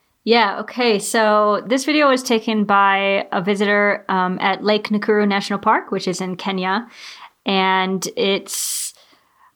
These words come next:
I guess they were, um, maybe on a safari or, like, a, a, a tour and happened to be at the right place at the right time. Um, and it involves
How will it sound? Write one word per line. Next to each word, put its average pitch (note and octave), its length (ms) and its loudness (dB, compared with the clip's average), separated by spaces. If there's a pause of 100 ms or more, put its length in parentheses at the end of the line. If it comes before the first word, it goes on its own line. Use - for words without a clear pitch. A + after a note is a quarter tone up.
(420)
I G#3 80 2
guess A3 220 -2
they A3 100 4
were, G3+ 420 2 (480)
um, F#3+ 400 0
maybe G#3 300 2
on G3 140 0
a - 20 -2
safari F#3+ 640 2
or, F3+ 320 0
like, F#3 160 -2
a, F3 520 -2
a, - 40 -2
a - 20 0
tour A#3+ 560 2 (580)
and F#3+ 640 2 (640)
happened F#3+ 500 0
to F#3+ 340 2
be F#3 180 0
at F#3+ 80 -2
the F#3+ 80 -6
right F#3 180 -2
place G3 240 -4
at F#3 40 -4
the F3 80 -6
right F3+ 200 -4
time. F#3 680 -2 (460)
Um, F3+ 320 0
and F#3+ 400 0
it F#3+ 140 0
involves F#3 540 2